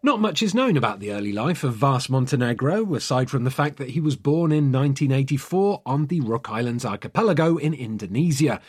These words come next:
which, if you've never heard of it before, consists of two major islands, imaginatively titled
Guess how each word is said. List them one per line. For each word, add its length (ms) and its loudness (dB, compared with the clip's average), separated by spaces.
which, 340 -2
if 200 -2
you've 180 2
never 300 2
heard 180 2
of 100 2
it 120 0
before, 420 2
consists 500 0
of 200 -4
two 280 0
major 480 -2
islands, 520 2
imaginatively 800 2
titled 500 2